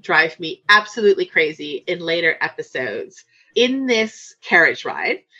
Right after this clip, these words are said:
we see Edwina talking about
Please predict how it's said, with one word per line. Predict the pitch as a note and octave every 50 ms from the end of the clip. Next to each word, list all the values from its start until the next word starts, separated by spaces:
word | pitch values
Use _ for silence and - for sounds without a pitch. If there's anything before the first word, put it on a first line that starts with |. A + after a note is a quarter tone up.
| _ _ -
we | F#3+ F#3 A3 A#3+ A#3
see | - - - B3 A#3 A3 G3 -
Edwina | G#3 F3+ F#3 F#3 F3+ F3 F3 F3 E3 D3 C3+ C#3 D3 F#3+ C4 G4+ F#4 _ _ _ _ _ -
talking | - - - B3+ A#3+ A#3+ - C#4+ B3+ A#3 B3
about | A3 G3 G3 F#3 F#3 F3+ F3 F3 - -